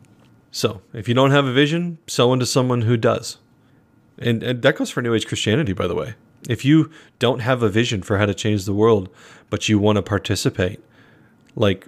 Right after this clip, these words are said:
seriously, New Age Christianity does have one, and there's other vision that I know is a, surrounding this, that join into a community and give your time, your energy, and your heart to somebody else's vision until you have your own.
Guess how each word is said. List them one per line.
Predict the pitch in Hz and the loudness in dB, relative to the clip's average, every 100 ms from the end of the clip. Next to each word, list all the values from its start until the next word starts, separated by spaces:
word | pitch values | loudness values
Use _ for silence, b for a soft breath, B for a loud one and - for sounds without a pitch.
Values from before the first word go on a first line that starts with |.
| _ | _
seriously, | - 165 220 - - _ _ _ _ | 0 0 0 -6 -12 _ _ _ _
New | 139 143 | 0 0
Age | - | 0
Christianity | 156 - 123 139 110 | -2 0 2 2 2
does | 98 107 131 | 2 2 2
have | 104 127 120 | -2 -2 0
one, | 98 95 | -4 -2
and | 101 107 | 0 2
there's | 107 | 2
other | 98 120 127 | 2 2 2
vision | 113 107 107 | 2 2 2
that | 104 101 | 2 2
I | 101 | 2
know | 104 110 110 | 4 6 4
is | 107 104 | 4 0
a, | 101 - | -2 -4
surrounding | - 113 104 110 143 104 | -4 0 2 2 2 -2
this, | 95 95 - B B B B B 110 | -4 -8 -14 B B B B B 0
that | 104 98 113 | 2 2 -2
join | 104 120 143 | 2 4 2
into | 127 | 2
a | 123 | -2
community | - 110 135 113 | 0 0 2 2
and | 101 107 | 0 -2
give | 92 113 120 | 0 0 2
your | 110 107 | 2 0
time, | - 113 110 104 | 0 0 0 0
your | 101 | 0
energy, | 107 110 101 101 | 2 0 0 -2
and | 98 | -2
your | 98 | -2
heart | 110 101 - B B - | 0 -2 -4 B B -8
to | 104 | -2
somebody | 131 113 107 | 0 2 4
else's | 107 - 98 | 2 0 -4
vision | 95 104 98 95 | 2 2 0 -4
until | 95 - 104 | -6 -4 -2
you | 98 | 0
have | 95 95 | 0 -2
your | 95 95 | -2 -4
own. | 92 110 | -6 -10